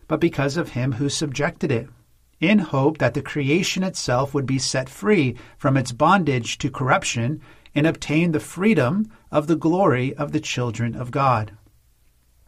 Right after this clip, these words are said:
We're reminded here that when sin entered the world, human beings and creation together began to groan for redemption. And this is what Jesus came to accomplish for us.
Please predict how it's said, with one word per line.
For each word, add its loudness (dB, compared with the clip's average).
We're 4
reminded 4
here -2
that 2
when 0
sin 0
entered 2
the -2
world, 0
human 4
beings 2
and 0
creation 0
together 2
began 0
to -2
groan 0
for -6
redemption. -2
And 0
this 0
is 2
what 2
Jesus 0
came 0
to -2
accomplish 0
for -4
us. -12